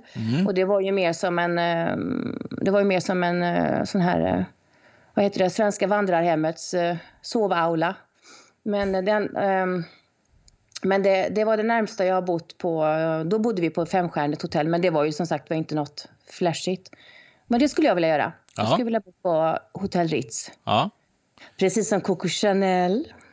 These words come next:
Speaker 1: Ja,
Speaker 2: Hon
Speaker 1: så
Speaker 2: bodde
Speaker 1: bo-,
Speaker 2: ju,
Speaker 1: bodde
Speaker 2: hade,
Speaker 1: hon där?
Speaker 2: ja, vi, ja, hon bo-, hon bodde där, eh, hade en svit där som hon bodde i, eh, ja, typ det var massa, massa år. Så, eh, det tänkte jag göra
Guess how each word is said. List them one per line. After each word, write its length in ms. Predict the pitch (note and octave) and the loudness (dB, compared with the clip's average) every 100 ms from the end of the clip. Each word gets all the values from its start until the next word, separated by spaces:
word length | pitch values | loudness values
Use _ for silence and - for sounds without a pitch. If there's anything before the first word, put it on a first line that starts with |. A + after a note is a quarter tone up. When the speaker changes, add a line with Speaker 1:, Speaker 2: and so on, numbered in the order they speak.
| - - | -14 -4
Speaker 1:
Ja, 120 | B2+ | 0
Speaker 2:
Hon 80 | - | 2
Speaker 1:
så 60 | A3 | 2
Speaker 2:
bodde 100 | G#3+ | 0
Speaker 1:
bo-, 100 | - | -2
Speaker 2:
ju, 100 | F#3+ | 0
Speaker 1:
bodde 120 | G#3 | 2
Speaker 2:
hade, 160 | G3+ D3 | 2 4
Speaker 1:
hon 100 | D3+ | 6
där? 120 | G#2 | 4
Speaker 2:
ja, 60 | |
vi, 140 | F3+ F3+ _ _ _ - | 4 -2 _ _ _ -2
ja, 140 | F3+ | 0
hon 180 | G3 G#3 | 0 0
bo-, 180 | G#3+ - | 0 0
hon 200 | A3 A3+ | 0 0
bodde 240 | A#3 G3+ | 0 0
där, 520 | G3 F3 F3 F3 F3 F3 | 2 2 2 2 0 -2
eh, 120 | - - F3+ | -4 -4 -2
hade 200 | G3+ F3 | 2 2
en 360 | E3+ F3 E3+ - _ - - | 2 0 -2 -8 _ -20 -14
svit 420 | - G#3 F#3 F#3 | -2 2 2 2
där 140 | F3+ | 0
som 160 | F3 F#3+ | 0 0
hon 120 | F3 | 0
bodde 240 | F3+ E3 D#3+ | 0 -2 -2
i, 220 | D#3 D#3 | 0 0
eh, 240 | E3 - | 0 0
ja, 100 | - | -2
typ 260 | C#3+ E3+ - | 0 -4 -2
det 120 | D#3 | -2
var 140 | D3+ C#3+ | 0 0
massa, 260 | D3+ - | -2 -2
massa 260 | D#3+ - G3+ | -2 -2 -2
år. 200 | E3+ - - - - - - | -2 -4 -12 -20 -20 -20 -18
Så, 360 | - F#3+ F3 F3 | -6 0 2 2
eh, 180 | F3+ F3+ F#3+ _ _ _ _ _ _ _ - | 0 0 -4 _ _ _ _ _ _ _ -4
det 80 | A#3+ | 2
tänkte 280 | D#4+ C#4 | 2 4
jag 100 | C#4+ | 4
göra 300 | C#4 C4 C4+ | 4 4 2